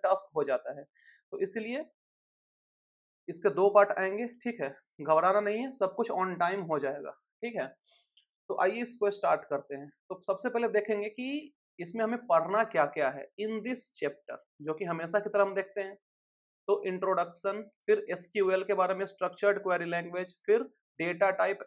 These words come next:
and constraints in my S Q L, फिर एसक्यूएल for data definition, एसक्यूएल for data manipulation, एसक्यूएल for data query, data updation and deletion, functions in S Q L, group by clause in S Q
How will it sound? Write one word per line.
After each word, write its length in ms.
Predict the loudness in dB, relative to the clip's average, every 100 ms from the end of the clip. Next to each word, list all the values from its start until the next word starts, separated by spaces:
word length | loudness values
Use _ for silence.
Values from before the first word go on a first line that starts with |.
| -2
and 220 | -2 -2 -2
constraints 600 | -2 -2 -4 -2 0 -2
in 140 | -4 2
my 120 | 4 4 2
S 80 | 0
Q 180 | 0 0
L, 160 | 0 -6 -12 -4
फिर 220 | -4 -2 -6
एसक्यूएल 460 | -8 -4 2 4 4
for 160 | 2 2
data 260 | 0 2 2 2
definition, 500 | -2 -6 -6 -8 -12 _ _ _ _ _ _
एसक्यूएल 500 | -4 -4 -4 4 4
for 160 | 6 2 2
data 220 | 4 4
manipulation, 840 | 4 -2 -2 -2 -2 0 -2 -4 -6 -12 -6
एसक्यूएल 440 | -6 -4 0 2 4
for 80 | 2 2
data 260 | 0 2 0 0
query, 280 | 0 0 -4 -12 -10 -2
data 300 | 0 4 4 4
updation 480 | -2 -6 0 0 0 -4
and 160 | -4 -4
deletion, 440 | -4 -6 -4 -6 -6 _ _ _ _
functions 480 | 0 0 0 -2 -2 -2
in 160 | -4 -2
S 120 | -6 -4
Q 180 | 2 2
L, 180 | 2 -2 -8 -8
group 340 | -2 -2 -2 4
by 100 | 6 6 2 -10 _ _ -2
clause 280 | 4 4 4
in 200 | -2 -2 -4 -8 _ -12
S 140 | -12
Q 200 | 0 2